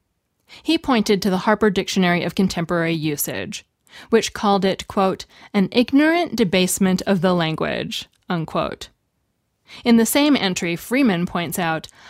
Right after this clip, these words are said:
Isaac Asimov said, quote, "I don't know people stupid enough to say this," unquote. Ah, those were the days.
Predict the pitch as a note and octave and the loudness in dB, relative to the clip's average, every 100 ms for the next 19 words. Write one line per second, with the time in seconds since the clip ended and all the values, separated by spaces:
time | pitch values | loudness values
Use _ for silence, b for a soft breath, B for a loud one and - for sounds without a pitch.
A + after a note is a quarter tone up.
0 | B - A#3 G#3+ F#3+ G#3+ B3+ A#3+ G3 D#3+ | B 0 2 2 0 0 2 4 2 0
1 | E3+ - F#3 F3 E3 - F#3+ F3+ - B3 | -2 -4 -2 -4 -6 -6 -4 -4 -2 0
2 | D#4 A3+ G#3+ A3+ - G#3+ G3 - - - | 2 4 4 4 -2 -4 -2 -4 -6 -4
3 | A#3+ B3+ A#3 G#3 G3+ - A3+ - F#3+ F#3+ | 0 2 2 2 0 0 -2 0 0 0
4 | D#3 A#2+ G3+ - - F3+ E3+ F3+ - - | -2 -6 -4 -6 -4 -4 -4 -6 -6 -8
5 | - _ B B B - G3 G3 G3 F#3 | -12 _ B B B 2 4 6 4 0
6 | F3 F3+ D#3+ D#3+ D#3+ D#3+ E3 F#3 | -2 -6 -6 -6 -4 -6 -6 -8